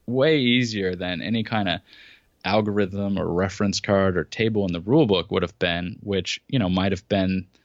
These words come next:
I mean, who knows? That may have been the, what they tried at first. And they're like, "That's not working. We have to find a way to make this more memorable." So sometimes you've gotta change your rules to make it easier to remember. Sometimes graphic design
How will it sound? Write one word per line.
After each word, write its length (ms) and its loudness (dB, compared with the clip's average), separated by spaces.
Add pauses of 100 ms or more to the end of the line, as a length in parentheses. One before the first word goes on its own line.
(140)
I 60 0
mean, 120 6
who 120 4
knows? 220 2
That 100 2
may 120 4
have 120 0
been 180 2
the, 100 0
what 140 -2
they 80 -4
tried 240 0
at 80 -6
first. 340 -4
And 60 -6
they're 60 -4
like, 80 -12
"That's 200 -2
not 200 -8
working. 340 -6
We 120 0
have 180 -2
to 80 -4
find 280 -2
a 60 -4
way 160 -2
to 60 -4
make 280 -6
this 380 -6 (400)
more 140 -4
memorable." 420 0
So 140 -4
sometimes 340 0
you've 80 0
gotta 280 0
change 320 -4
your 100 -8
rules 400 -2
to 100 -10
make 160 -6
it 60 -8
easier 260 -6
to 80 -8
remember. 560 -4
Sometimes 420 0
graphic 320 0
design 520 0